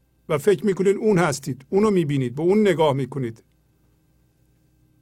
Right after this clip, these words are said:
یادمون باشه ایاز اینا رو آویزان کرده بود، نمی‌رفت اونجا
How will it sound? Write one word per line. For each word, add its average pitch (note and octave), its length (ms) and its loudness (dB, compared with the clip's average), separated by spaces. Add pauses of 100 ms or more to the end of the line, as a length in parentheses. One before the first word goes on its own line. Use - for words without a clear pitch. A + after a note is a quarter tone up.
(840)
یادمون F3+ 420 0
باشه F#3+ 360 0
ایاز F3 360 2
اینا F3+ 140 4
رو G#3+ 80 0
آویزان E3+ 540 2
کرده D3 280 0
بود، A#2+ 260 -14 (2250)
نمی‌رفت F#3+ 500 2
اونجا D#3 480 0